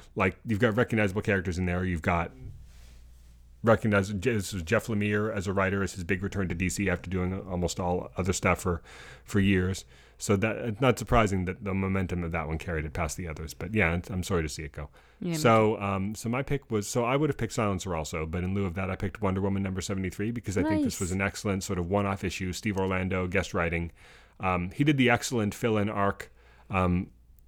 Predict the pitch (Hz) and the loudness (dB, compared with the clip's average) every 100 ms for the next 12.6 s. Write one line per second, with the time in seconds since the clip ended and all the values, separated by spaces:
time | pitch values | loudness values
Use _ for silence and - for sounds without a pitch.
0 | - - 107 113 127 - 90 87 98 85 | -20 -4 2 4 4 2 0 2 0 0
1 | 85 85 80 80 - 92 82 101 - 104 | 0 0 -2 -4 -4 -2 -2 -4 -2 0
2 | 90 85 92 101 101 92 98 - - - | 0 -2 0 2 4 2 -2 -4 -6 -12
3 | - - - - 98 92 90 90 - - | -20 -20 -20 -6 0 0 0 -2 -8 -2
4 | 101 92 110 95 185 196 190 190 185 170 | 0 2 2 2 2 0 0 0 -2 -6
5 | 160 - 98 - 101 101 - 107 95 - | -8 -4 -4 -2 0 0 0 0 0 -6
6 | - 110 95 90 - 90 90 87 - 95 | -2 0 4 2 2 -2 0 -2 -4 -2
7 | 87 - 92 90 87 - 90 85 87 87 | -4 0 0 2 0 -2 -2 -2 -4 -4
8 | 95 82 80 82 - 101 87 90 85 82 | -4 -4 -2 -4 -4 -2 0 0 0 0
9 | 82 80 78 92 87 85 82 - 87 - | -2 -2 -4 -4 -2 -2 -2 -4 -4 -6
10 | - 85 80 80 82 80 87 78 78 78 | -2 0 2 0 -2 -4 -4 0 0 0
11 | 78 76 73 82 - 185 240 92 80 82 | -4 -6 -6 -10 -2 4 4 4 -2 -2
12 | 82 78 78 80 76 - | -4 -4 -4 -6 -6 -8